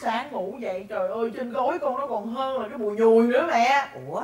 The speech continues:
Speaker 2: mà tôi, đáng lẽ là bạc là những người lớn tuổi mới bị bạc chứ sao con nhỏ này bị bạc? Mà hồi nào giờ nhà mình đâu có ai di truyền đâu ta?
Speaker 1: Mẹ.
Speaker 2: Cái gì?
Speaker 1: Mẹ đừng có giấu con nha.
Speaker 2: Sao?
Speaker 1: Mẹ ơi.
Speaker 2: Cái gì?
Speaker 1: Mẹ thương con không?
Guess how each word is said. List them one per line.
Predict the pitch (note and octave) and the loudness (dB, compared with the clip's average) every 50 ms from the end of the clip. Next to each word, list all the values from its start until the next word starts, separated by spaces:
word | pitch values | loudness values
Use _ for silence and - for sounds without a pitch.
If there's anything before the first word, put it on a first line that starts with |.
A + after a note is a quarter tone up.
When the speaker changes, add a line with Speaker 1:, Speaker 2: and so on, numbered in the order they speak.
| E4+ C#4+ | -6 -8
Speaker 2:
mà | G3+ E3+ F3 - | -10 -10 -10 -10
tôi, | B3+ C4 B3+ B3+ | -12 -12 -12 -12
đáng | C4+ E4 C#4+ | -10 -8 -6
lẽ | G3+ G#3 C4+ | -4 -4 -2
là | D4 G3+ F#3 | -2 -2 -2
bạc | F3 F3 E3+ F3 F#3+ G#3 - | -2 -2 0 0 0 0 -2
là | G3 | -6
những | F3+ F#3 A3+ D4 D4 | -8 -8 -10 -8 -8
người | G#3+ F#3+ F#3 | -6 -6 -4
lớn | G3 A#3+ D4 F4+ - | -2 -2 -4 -4 -2
tuổi | - A#3+ A3 | -4 -4 -4
mới | C4+ D4 | -4 -6
bị | G#3+ G#3 | -8 -8
bạc | G3+ F#3+ F#3 F#3 A3 A#3 | -4 -2 -2 -2 -2 -4
chứ | E4 E4 | -10 -12
sao | - D#4 C#4+ - | -10 -10 -12 -10
con | C#4 C4+ | -10 -8
nhỏ | A#3 G#3 G#3 B3 | -6 -4 -4 -4
này | E4+ C#4+ A3 | -4 -6 -6
bị | G3+ G#3+ A3 | -8 -8 -4
bạc? | G3 F#3+ G3 A3 - - - - - - - - - - | -4 -4 -4 -4 -8 -18 -20 -20 -20 -20 -20 -20 -20 -16
Mà | A3 G3+ | -12 -8
hồi | G3 G3+ G#3 | -8 -6 -6
nào | G#3 G3+ G3 G#3 G#3 | -4 -4 -4 -4 -4
giờ | G#3+ G#3 | -6 -8
nhà | G3+ G3+ G3+ G3+ G3+ | -8 -8 -8 -8 -6
mình | G#3 G#3 G#3 G#3+ | -6 -6 -6 -6
đâu | B3 A#3+ - | -8 -8 -8
có | - | -8
ai | - B3+ C4 A#3+ B3+ | -8 -8 -8 -10 -12
di | C4 B3+ - - | -14 -14 -12 -12
truyền | G3+ G3+ G3+ G3+ G#3+ | -12 -12 -10 -12 -12
đâu | A#3 B3+ B3+ B3+ | -12 -16 -16 -18
ta? | C4 C4 C4 C4 C4+ C#4 D4+ - - - - _ _ _ _ _ _ _ _ _ _ _ _ _ _ _ - | -18 -16 -16 -16 -16 -16 -16 -18 -20 -20 -20 _ _ _ _ _ _ _ _ _ _ _ _ _ _ _ -18
Speaker 1:
Mẹ. | E3 D#3+ D#3+ - _ _ _ _ _ - | -16 -16 -16 -18 _ _ _ _ _ -16
Speaker 2:
Cái | A#3 | -12
gì? | G3 F3 E3 E3 - _ _ _ _ _ _ _ _ _ F3+ | -10 -10 -10 -10 -14 _ _ _ _ _ _ _ _ _ -20
Speaker 1:
Mẹ | E3 | -20
đừng | D#3+ D#3 D3 D3+ | -20 -20 -20 -20
có | F#3 G3 G3 | -20 -20 -18
giấu | A3 A#3 B3 | -18 -20 -18
con | A3+ A3 G#3 F#3 F3 F3 | -16 -16 -16 -16 -16 -20
nha. | F3 D#3 D3+ _ _ _ - | -20 -20 -20 _ _ _ -20
Speaker 2:
Sao? | - D#3+ - - _ _ _ _ _ _ _ _ _ - - - _ - - - - _ _ _ _ D#3 | -20 -20 -20 -20 _ _ _ _ _ _ _ _ _ -12 -12 -12 _ -20 -20 -20 -20 _ _ _ _ -20
Speaker 1:
Mẹ | D3+ D#3 E3 | -20 -20 -20
ơi. | E3+ E3 D#3 _ _ _ - | -20 -20 -20 _ _ _ -20
Speaker 2:
Cái | G#3 F3+ | -18 -16
gì? | E3 D3 C#3 C#3+ _ _ _ _ _ _ _ _ _ - | -16 -16 -16 -18 _ _ _ _ _ _ _ _ _ -20
Speaker 1:
Mẹ | D#3+ D#3 F#3+ | -20 -18 -16
thương | G3 G3 G3+ F#3+ | -16 -16 -14 -14
con | G#3 G#3 F#3+ F#3 | -14 -14 -14 -14
không? | G3 G3+ | -16 -20